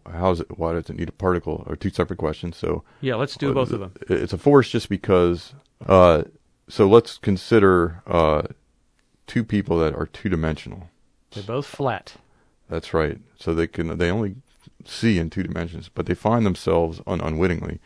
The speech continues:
Speaker 1: they find themselves on the surface of a three-dimensional sphere.
Speaker 2: Mm-hmm.
Speaker 1: And they're at the equator, and they're gonna start going off parallel. They're gonna follow lines of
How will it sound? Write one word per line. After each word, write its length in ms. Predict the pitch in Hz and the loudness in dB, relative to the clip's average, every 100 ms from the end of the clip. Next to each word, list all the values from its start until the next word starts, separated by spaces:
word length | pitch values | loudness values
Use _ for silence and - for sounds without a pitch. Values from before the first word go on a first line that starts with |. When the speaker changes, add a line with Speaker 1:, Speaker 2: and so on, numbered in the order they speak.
| _ _ _ | _ _ _
Speaker 1:
they 100 | - | -10
find 240 | - 90 | -2 0
themselves 320 | 92 - 80 80 | 0 -2 -4 -4
on 80 | |
the 60 | 80 | -8
surface 380 | - 78 78 98 | -8 -8 -8 -10
of 120 | 82 | -10
a 40 | |
three-dimensional 600 | 82 80 78 80 78 85 | -8 -8 -6 -10 -10 -10
sphere. 440 | 87 - 104 95 - _ 123 | -12 -8 -6 -6 -10 _ -12
Speaker 2:
Mm-hmm. 240 | 120 175 294 - _ _ _ | -10 -10 -12 -18 _ _ _
Speaker 1:
And 420 | - 85 85 82 - | -6 -2 -2 -2 -2
they're 160 | 87 | 0
at 120 | 82 | 0
the 100 | - | 0
equator, 600 | 85 - 107 104 85 82 - _ _ _ - - _ | -4 2 4 6 2 -4 -12 _ _ _ -20 -20 _
and 140 | 85 | -4
they're 80 | 85 | -2
gonna 260 | 90 87 82 - | -2 -2 -4 -10
start 320 | - 98 85 | -2 0 0
going 260 | 87 85 82 | 0 0 0
off 380 | 82 87 - _ _ - | 0 -2 -4 _ _ -2
parallel. 560 | 117 120 92 60 - _ _ _ _ _ _ | 2 4 4 0 -8 _ _ _ _ _ _
They're 100 | - | -8
gonna 180 | 85 87 | -4 -4
follow 420 | - - 92 90 | -4 0 2 4
lines 720 | 82 - 92 95 95 95 90 - _ _ - | 2 -2 0 2 2 0 -6 -14 _ _ -6
of 480 | 87 85 85 82 | -2 0 0 -4